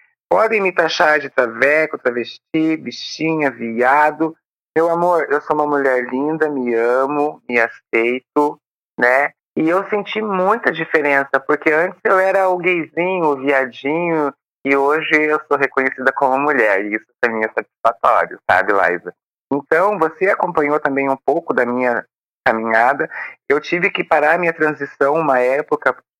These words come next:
em amor à minha mãe, foi um sacrifício que eu fiz, é, porque ela ficou em estado depressivo, ela estava ficando doente,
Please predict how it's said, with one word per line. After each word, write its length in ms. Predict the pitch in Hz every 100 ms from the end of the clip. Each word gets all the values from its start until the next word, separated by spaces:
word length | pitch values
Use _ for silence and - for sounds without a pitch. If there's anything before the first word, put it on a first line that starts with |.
| -
em 140 | 139
amor 320 | 143 139 165 220
à 80 |
minha 200 | 190 156
mãe, 320 | 135 131 139 151
foi 140 | 143
um 60 | 139
sacrifício 600 | 143 139 139 - 143 -
que 80 | 131
eu 100 | -
fiz, 220 | 131 139 - _ _ _
é, 320 | 131 123 123 123
porque 240 | 139 -
ela 180 | 131 135
ficou 260 | 139 143 135
em 100 | 131
estado 380 | - 127 127
depressivo, 1200 | 123 123 175 175 - 180 180 147 151 151 147 131 - _ _ _
ela 180 | 117 127
estava 280 | 135 127 123
ficando 560 | - 135 123 123 110 -
doente, 840 | 127 139 156 165 170 165 180 175